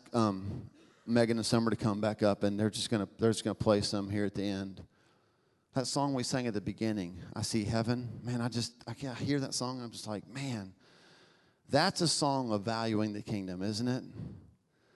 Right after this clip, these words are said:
God, just see heaven invading not just this place, but our city. And I want that. We s-, we sing in that song, we sing about the glory, right?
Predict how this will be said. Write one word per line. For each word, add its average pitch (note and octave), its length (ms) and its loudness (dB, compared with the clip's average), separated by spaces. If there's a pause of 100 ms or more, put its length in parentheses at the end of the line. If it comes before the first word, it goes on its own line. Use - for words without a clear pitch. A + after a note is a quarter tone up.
(400)
God, C3+ 140 0
just C#3+ 280 2
see D3 180 2
heaven C3+ 380 2
invading A#2+ 520 0
not C#3 160 -4
just C#3 240 -4
this D3 200 4
place, A#2 300 -4
but - 160 -6
our G#2+ 100 -10
city. F3 520 -2 (1900)
And - 140 -14
I C3+ 80 -8
want D3+ 400 0
that. F#2+ 320 -4 (380)
We C#3 100 12
s-, - 220 2
we D#3 160 8
sing E3+ 240 4
in D#3 80 6
that C3+ 100 2
song, D3 160 6
we C#3 80 8
sing D3+ 120 4
about B2 200 2
the A#2+ 60 2
glory, C3 580 6
right? C3 340 2